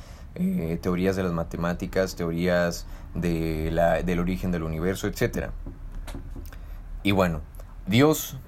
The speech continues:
es distinto, Él conoce todo de una forma completa y consciente y perfecta.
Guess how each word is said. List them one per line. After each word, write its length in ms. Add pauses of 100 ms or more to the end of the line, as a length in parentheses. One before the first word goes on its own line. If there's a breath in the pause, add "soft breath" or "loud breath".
(380)
es 140
distinto, 480
Él 100
conoce 380
todo 360
de 60
una 160
forma 360
completa 880
y 120
consciente 920
y 140
perfecta. 680